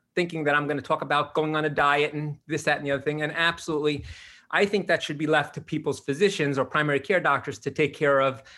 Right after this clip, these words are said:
uh, that aspect of things. But I give simple rules of, you know, basically drinking enough water,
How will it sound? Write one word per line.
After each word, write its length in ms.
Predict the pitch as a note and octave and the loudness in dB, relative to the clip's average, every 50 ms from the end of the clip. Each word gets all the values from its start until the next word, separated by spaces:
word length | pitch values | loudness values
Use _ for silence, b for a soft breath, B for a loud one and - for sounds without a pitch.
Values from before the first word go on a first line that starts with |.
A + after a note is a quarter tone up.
| B _ | B _
uh, 140 | C3+ B2 B2 | -4 -4 -2
that 260 | B2+ E3+ F3+ G#3 G#3 | 0 2 2 4 4
aspect 440 | F#3 D#3 C#3 C3+ - - C3 - - | 4 2 2 0 -2 -6 -4 -4 -4
of 100 | C3+ - | -4 -2
things. 240 | - C#3+ C#3+ C#3 C3 | -2 -2 -2 -2 -4
But 140 | - D3+ | -4 -2
I 100 | C#3+ C#3+ | -2 0
give 400 | D3 C#3+ D3+ E3 D#3+ D#3+ D3+ C#3+ - - _ | 0 -2 0 0 0 0 -2 -4 -12 -18 _
simple 440 | - - - G#3 G3+ G3+ F#3+ F3 D#3 | -6 0 0 0 2 2 0 0 0
rules 540 | D3+ E3 E3 E3 D#3+ D3+ D3+ C#3+ A#2+ - | 0 0 0 0 0 0 0 -2 0 0
of, 340 | C#3+ C3 C3 C3 B2+ B2 A#2+ b b b b b _ | 2 2 4 2 2 0 -2 b b b b b _
you 80 | D3+ D3 | -2 0
know, 340 | D3 C#3 C3+ C3 A#2+ - - | 2 2 2 2 0 -4 0
basically 600 | - E3+ F3 E3+ F3 F3 E3 - D3+ D3+ C#3+ C#3+ | 2 2 2 2 0 -4 -6 -4 -2 -2 -2 -2
drinking 400 | C3 A2+ C#3+ E3 D#3 D3+ E3 D3+ | -2 -4 -4 -4 -4 -4 -4 -4
enough 300 | C#3 C#3 C#3 C3+ A#2+ - | -2 0 0 -2 -2 -2
water, 560 | - F3 F#3 G3 G3 F3+ F3+ E3+ E3 E3 - | -2 0 2 4 4 4 4 2 2 -2 -8